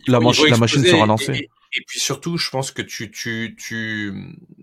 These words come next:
Speaker 1: tu peux pas comparer avec si ça n'avait pas été comme ça, mais il est clair que la, la, l'abonnement n'est pas quelque chose de positif pour moi. Donc effectivement, après, il y a des gens qui seront pas d'accord avec moi. Moi, je vois par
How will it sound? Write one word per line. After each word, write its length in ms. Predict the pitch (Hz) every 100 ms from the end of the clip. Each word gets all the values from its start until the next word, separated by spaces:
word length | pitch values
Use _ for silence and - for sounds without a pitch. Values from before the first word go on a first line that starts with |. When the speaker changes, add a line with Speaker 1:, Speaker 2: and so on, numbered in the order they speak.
| _
Speaker 1:
tu 100 | -
peux 140 | 123
pas 100 | 127
comparer 460 | 135 120 127 120 139
avec 160 | 120 110
si 160 | 123
ça 100 | -
n'avait 260 | 110 104 110
pas 140 | 117
été 220 | 117 113
comme 160 | 107 117
ça, 240 | - 143
mais 200 | 117 107
il 160 | 107 104
est 80 | 104
clair 360 | - 139 139 -
que 360 | - 104 95 - _ _ _ _
la, 240 | 107 101 98 98
la, 360 | 110 95 87 87 90 82 - _
l'abonnement 880 | 123 113 131 139 131 120 107 107 160 _ _ _ _ _
n'est 120 | 104 107
pas 160 | 139
quelque 260 | 139 107 104
chose 220 | 127 113
de 80 | 104
positif 640 | - 120 113 113 131 -
pour 160 | - 101
moi. 240 | 123 147
Donc 240 | 104 101
effectivement, 320 | 101 - 120 131
après, 260 | - 135
il 40 | 110
y 20 |
a 40 |
des 60 | 98
gens 160 | 110
qui 60 | 120
seront 160 | - 98
pas 100 | 120
d'accord 260 | 113 110
avec 200 | 95 90
moi. 260 | 120 143 -
Moi, 220 | 107 117 117
je 180 | 92
vois 340 | 101 90 117 -
par 220 | 98 98